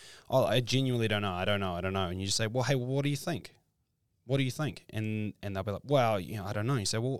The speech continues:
hey, look, just top of your head, what do you think?" "Oh, well, I could do X, Y, Z." And, and often it's actually right. <laughs> Uh, you know, they, the big thing is that they might just really try to push that helplessness that they've learned, just try to really project that out. So you might have to dig a little bit to get them to do this. So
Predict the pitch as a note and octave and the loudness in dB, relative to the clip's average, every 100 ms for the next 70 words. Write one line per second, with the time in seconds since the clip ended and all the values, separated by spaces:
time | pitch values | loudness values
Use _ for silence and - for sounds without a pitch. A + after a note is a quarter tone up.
0 | B2+ A#2+ - - A2 - - B2 A2+ G2+ | -2 -2 -4 -8 -8 -8 -8 -2 0 0
1 | F2 G2+ G#2 F#2+ F#2 - _ _ _ _ | 0 -2 -2 -4 -8 -12 _ _ _ _
2 | _ _ _ _ A#2+ A2 G2+ G2 F#2+ - | _ _ _ _ 2 4 4 2 0 -2
3 | G2 G2+ G2 F#2 - G2 - G2 F#2 G2 | -4 -2 -4 -6 -10 -8 -4 -4 -2 -2
4 | E2+ F2 - _ G#2 G#2+ C#3 - D4+ - | -4 -8 -14 _ -10 -2 -2 -2 -4 -2
5 | B2+ - C3 A#2+ B2 G#2 - - _ _ | -2 0 0 2 0 -2 -6 -14 _ _
6 | - A2 A2+ - - - - - - A#2 | -4 0 0 -2 -10 -20 -20 -20 -10 -2
7 | C3 B2 C#3 C#3 - A#2 A#2+ C#3+ - C#3 | 0 2 4 2 -2 -4 -2 -2 -2 -2
8 | A#2+ A#2 A#2 A2+ A2+ - A#2 - - _ | 0 0 -2 -2 -4 -2 -2 -2 -10 _
9 | - G#2 B2+ B2+ A#2 A2+ G#2 - A2 G#2 | -8 0 4 4 4 2 0 -2 -2 0
10 | G#2+ G2 - B2 - G2+ - B2 - A#2 | 0 -2 -2 -2 -2 -4 -2 -4 -2 -2
11 | A#2 G#2+ G2+ G2 G2+ G#2+ A2+ G#2 F2+ - | -2 -4 -4 -4 -4 -2 -2 -2 -4 -4
12 | - G2+ G2 G2+ A2+ G#2+ G2+ G#2+ G#2+ - | -4 -4 -4 -2 0 0 -2 -4 -6 -6
13 | F2+ F#2+ B2+ E3+ - G#2+ A2 A2+ A#2+ - | -6 -4 -2 -2 -2 0 0 0 -2 -2
14 | B2+ B2 G#2 - A#2 A2+ G#2+ G2 F2+ F#2 | -4 -4 -6 -2 0 0 -2 -2 -4 -8
15 | - G2 F#2 - F#2+ F#2 - F2+ F2 D#2+ | -8 -8 -8 -8 -8 -8 -8 -8 -8 -8
16 | - - - F2 F2+ | -8 -8 -4 -4 -4